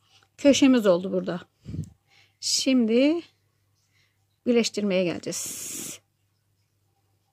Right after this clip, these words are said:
Birleştirmeye gelmeden önce burayı da dolduruyoruz. İkişer, ikişer. Bir, iki. Tepe noktasındayız. Yandaki kafese geçiyoruz. Bir, iki.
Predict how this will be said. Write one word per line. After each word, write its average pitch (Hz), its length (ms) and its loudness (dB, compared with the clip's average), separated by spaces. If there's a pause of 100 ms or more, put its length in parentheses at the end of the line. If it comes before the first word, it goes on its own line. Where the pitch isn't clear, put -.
(760)
Birleştirmeye 240 600 -2
gelmeden 254 500 2
önce 277 400 0 (260)
burayı 220 220 0
da 190 120 0
dolduruyoruz. 247 840 0 (800)
İkişer, 214 480 -6
ikişer. 240 560 -4
Bir, 247 480 -2 (720)
iki. 202 420 -6 (420)
Tepe 233 280 -2
noktasındayız. - 800 -8 (460)
Yandaki 247 420 0
kafese 196 440 -4
geçiyoruz. 254 640 0
Bir, 254 480 0 (440)
iki. 196 440 -6